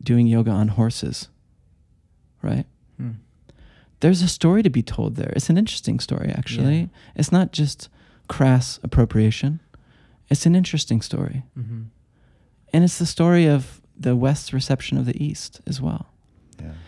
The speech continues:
Speaker 1: And to recognize you're a part of that story is to also recognize a deeper part of your identity,
Speaker 2: Mm-hmm.
Speaker 1: right? And so this might be my approach, but it's,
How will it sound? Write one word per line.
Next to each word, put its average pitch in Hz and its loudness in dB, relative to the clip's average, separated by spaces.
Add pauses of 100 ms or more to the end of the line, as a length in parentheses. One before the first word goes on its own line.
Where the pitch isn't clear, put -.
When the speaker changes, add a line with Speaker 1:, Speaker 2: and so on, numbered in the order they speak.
(360)
Speaker 1:
And 127 0
to 165 6
recognize 160 4
you're 151 6
a - 2
part 147 2
of 147 2
that 127 0
story 117 0 (1400)
is 123 0
to - 0
also 143 2
recognize 123 0 (380)
a 113 -2
deeper 131 0
part 127 6
of 113 0
your 117 2
identity, 123 -2 (360)
Speaker 2:
Mm-hmm. 104 -10 (240)
Speaker 1:
right? 117 0 (160)
And 127 6
so 123 2 (1040)
this 127 -4
might 123 -2
be 113 -2
my 110 2
approach, 123 -2
but 90 0
it's, - -4